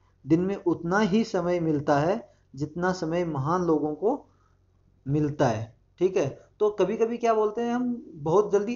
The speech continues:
excuse दे देते हैं कि यार time नहीं था। ठीक है, तो क्या होता है ना कि आपको ये चीज़ हमेशा सोच लेनी है कि सब समय होता है ना,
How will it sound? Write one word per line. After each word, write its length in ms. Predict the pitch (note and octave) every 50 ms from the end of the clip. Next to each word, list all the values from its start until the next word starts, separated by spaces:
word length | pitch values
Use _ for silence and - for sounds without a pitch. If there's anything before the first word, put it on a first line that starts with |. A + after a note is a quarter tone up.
| - -
excuse 500 | F3 - - - - - A#3+ C4+ C#4 B3+
दे 120 | F#3 F#3 D#3+
देते 220 | C#3+ C#3+ C#3+ C#3+
हैं 320 | C3 B2+ B2 B2+ - - _
कि 120 | - F3+ F#3
यार 120 | F#3+ G3+
time 320 | G3 - - D3 D#3 E3+ E3
नहीं 240 | D#3 C#3+ B2 A2
था। 300 | - A2+ A2 A2 - _ _ _ _ _ _
ठीक 180 | G3+ A3 G3+
है, 200 | F3+ B2 - - - - - - _ - _ _
तो 100 | - A3
क्या 160 | A3 - A#3+ A3+
होता 180 | F#3+ F3+ F#3+
है 80 | G3+ A3+
ना 100 | C#4 C4+
कि 120 | C4+ -
आपको 600 | - - E3+ G#3+ A3 A3+ - B3 B3+ B3+ - - -
ये 160 | G#3 G#3 A#3 A#3
चीज़ 220 | A#3 A#3+ A#3 G#3+
हमेशा 280 | F#3+ F3 G3 G#3+ A#3 A#3+
सोच 260 | - - G#3 F#3+ G3
लेनी 200 | F#3+ F3 D#3+ E3+
है 60 | F#3+
कि 140 | F#3 C4 B3
सब 420 | - - E3 D#3+ D#3+ F#3+ F#3+ - -
समय 320 | - - F3 E3+ G3 A#3
होता 220 | A#3 F3 C#3 - C#3+
है 60 | D3
ना, 180 | G3 F3 -